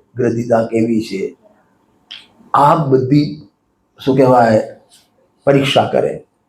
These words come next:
અને તમને ખબર છે, ધરસેન સ્વામીના પાસે બે વ્યક્તિ આવ્યા હતા. કોણ? પુષ્પ-, પુષ્પની ભૂત પડી, પછી નામ પડ્યું.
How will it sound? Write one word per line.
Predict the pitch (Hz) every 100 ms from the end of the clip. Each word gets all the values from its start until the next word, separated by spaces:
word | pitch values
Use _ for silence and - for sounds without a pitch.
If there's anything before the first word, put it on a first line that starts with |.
| _ _ _ _ _ _ -
અને | 135 135 - -
તમને | 135 139
ખબર | 139 156 175
છે, | 185 196 - - _ _ _ _ 107
ધરસેન | 104 139 135 135 165 175
સ્વામીના | - 143 131 135 135 143 147 143 131 135
પાસે | 139 127 120 135 135
બે | 131 135
વ્યક્તિ | 127 113 -
આવ્યા | 117 104 107
હતા. | 95 - 101 -
કોણ? | 120 123 123 - - _ - - - - - - -
પુષ્પ-, | - - - -
પુષ્પની | 127 - 160
ભૂત | 160 151
પડી, | 143 180
પછી | 170 170 143
નામ | 113 110
પડ્યું. | 110 104